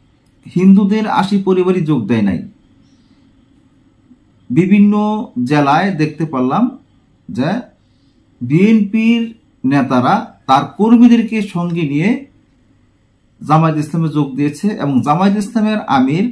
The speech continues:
তাদেরকে ফুলের মালা পরিয়ে বরণ করে নিয়েছে, এমনটি আমরা দেখেছি। আমার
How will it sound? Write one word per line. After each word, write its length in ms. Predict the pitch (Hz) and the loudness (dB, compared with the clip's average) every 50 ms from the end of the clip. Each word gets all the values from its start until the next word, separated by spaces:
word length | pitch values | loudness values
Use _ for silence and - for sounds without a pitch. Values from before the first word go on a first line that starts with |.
| - - _ _ _ | -6 -12 _ _ _
তাদেরকে 400 | - 135 156 180 180 175 - 190 170 - | 0 0 0 0 -2 -2 -2 -2 -4 -2
ফুলের 340 | - 151 160 180 175 180 175 175 | -2 -2 0 0 0 0 0 -2
মালা 260 | 165 156 151 151 151 147 | -2 -2 -2 0 -2 -2
পরিয়ে 440 | 147 - 127 131 127 147 160 185 214 262 - - - - 113 | -4 -4 -6 -4 -2 0 0 0 0 -2 -4 -8 -12 -6 -2
বরণ 240 | 127 139 139 135 131 120 | 0 2 2 2 0 0
করে 160 | 117 110 104 | 0 -2 -2
নিয়েছে, 360 | 101 101 90 85 - - - - - _ _ _ _ _ _ _ _ _ _ _ _ _ _ _ _ _ _ _ _ _ _ _ _ _ _ _ _ _ _ _ _ _ _ _ _ _ - | -2 -2 -4 -4 -6 -10 -18 -20 -20 _ _ _ _ _ _ _ _ _ _ _ _ _ _ _ _ _ _ _ _ _ _ _ _ _ _ _ _ _ _ _ _ _ _ _ _ _ -2
এমনটি 300 | 143 156 165 170 165 190 185 | 0 2 2 2 0 0 0
আমরা 220 | 165 170 175 214 254 247 - - - - - - | 0 0 -2 -2 -4 -4 -6 -12 -20 -16 -8 -4
দেখেছি। 400 | 131 143 120 120 107 - - 98 - - - _ _ _ _ _ - _ _ _ _ - - - - _ _ _ _ _ _ _ _ _ _ _ _ _ _ _ - | -4 -2 0 -2 -2 -4 -6 -12 -14 -14 -18 _ _ _ _ _ -20 _ _ _ _ -20 -20 -20 -20 _ _ _ _ _ _ _ _ _ _ _ _ _ _ _ -4
আমার 280 | 165 196 214 175 160 | 0 0 2 2 0